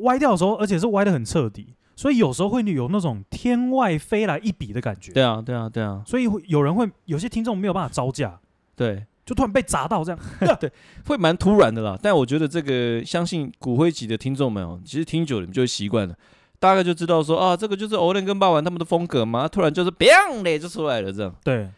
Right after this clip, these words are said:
Speaker 2: 所以这边也是让一些如果第一次听的伙伴们，也给你们一个小建议：如果听到谁的胸腔呼吸不顺的时候呢，其实可以好好的休息哦。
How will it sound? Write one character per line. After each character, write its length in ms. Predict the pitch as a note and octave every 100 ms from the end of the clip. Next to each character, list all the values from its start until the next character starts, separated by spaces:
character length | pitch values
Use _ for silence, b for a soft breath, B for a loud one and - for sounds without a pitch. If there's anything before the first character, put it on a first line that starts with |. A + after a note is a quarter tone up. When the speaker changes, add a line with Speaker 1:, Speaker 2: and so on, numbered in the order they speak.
| b
Speaker 2:
所 160 | - G3
以 480 | F#3+ D#3 C3 A#2 G#2+
这 100 | D3+
边 480 | D3+ D3 D3 D3 C#3+
也 120 | G#2+
是 300 | F#2+ C3 A#2+
让 240 | C#3 C3+ C3
一 20 |
些 240 | C3+ B2+
如 160 | B2+ D#3
果 120 | A#2
第 120 | D3+
一 40 | D#3
次 100 | D3
听 160 | D3
的 80 | C#3+
伙 140 | -
伴 160 | F3+ A#2+
们， 180 | G#2 F#2+
也 80 | F#2+
给 100 | A#2
你 60 |
们 80 | A2+
一 20 |
个 40 | A#2+
小 180 | F#2
建 200 | F#2 B2+
议： 220 | D#3+ D3+ C3+ b b b _
如 160 | B3 B3+
果 100 | G#3+
听 140 | B3
到 240 | C4 G#3+
谁 200 | G#3 F3+
的 160 | F3+ F3
胸 280 | - F#3+ G3
腔 180 | F#3 F3+
呼 140 | F#3+
吸 120 | F3
不 160 | F#3 D3+
顺 200 | - A3+
的 100 | E3
时 140 | A#2+
候 160 | C3 B2
呢， 240 | A2 G#2+
其 180 | - A2
实 80 | G2+
可 100 | A2+
以 60 |
好 140 | A2 G2
好 100 | C#3
的 80 | C#3+
休 180 | A3
息 220 | A#3 F3+ E3+
哦。 260 | F#3 A#3+